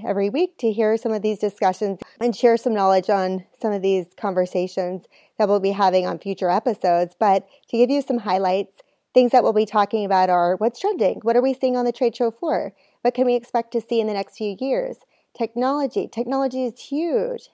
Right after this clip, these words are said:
How's technology changing and shaping the way we run our events? What cool things are we seeing at other shows, and what can we expect to see down the road?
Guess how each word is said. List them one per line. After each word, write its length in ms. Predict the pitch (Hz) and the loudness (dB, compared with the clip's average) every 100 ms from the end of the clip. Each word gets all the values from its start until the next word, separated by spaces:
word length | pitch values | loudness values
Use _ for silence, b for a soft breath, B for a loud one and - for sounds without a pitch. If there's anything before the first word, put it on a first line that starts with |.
| - | -2
How's 180 | 226 233 | -2 -2
technology 560 | 262 247 240 226 240 | -6 -4 -4 -4 -6
changing 540 | 220 240 226 214 233 226 | -6 -2 -2 -2 -4 -4
and 80 | |
shaping 340 | - 220 220 214 | -4 -4 -4 -4
the 60 | |
way 160 | 208 202 | -2 -2
we 100 | 202 | -2
run 220 | 214 320 | -2 -2
our 120 | 294 | -2
events? 360 | 185 - - - _ _ _ - | -4 -6 -10 -16 _ _ _ 0
What 180 | 233 240 | 2 4
cool 180 | 247 220 | 0 0
things 280 | 226 226 | -2 0
are 40 | 220 | 0
we 160 | 202 | 0
seeing 320 | 208 214 196 196 | -2 -4 -4 -2
at 120 | 190 | -2
other 240 | 190 185 | 0 -2
shows, 400 | 190 320 294 202 196 | -2 -2 -2 -2 -2
and 100 | 208 | -4
what 140 | - | -4
can 120 | 220 | -4
we 100 | 208 | -4
expect 400 | 202 - 202 - | -6 -6 -8 -6
to 80 | 208 | -8
see 160 | - 196 | -6 -4
down 200 | 190 175 | -4 -4
the 80 | |
road? 360 | 180 254 226 | -4 -2 -4